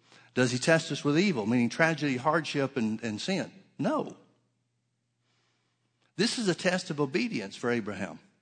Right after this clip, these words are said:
Pure and simple. Pure and simple.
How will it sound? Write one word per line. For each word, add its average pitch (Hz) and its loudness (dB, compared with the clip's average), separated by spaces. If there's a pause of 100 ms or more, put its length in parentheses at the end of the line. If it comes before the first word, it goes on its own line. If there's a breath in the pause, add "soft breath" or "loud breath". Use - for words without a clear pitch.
(440)
Pure 262 0
and 254 4
simple. - -2 (1800)
Pure 247 0
and 233 4
simple. 170 -2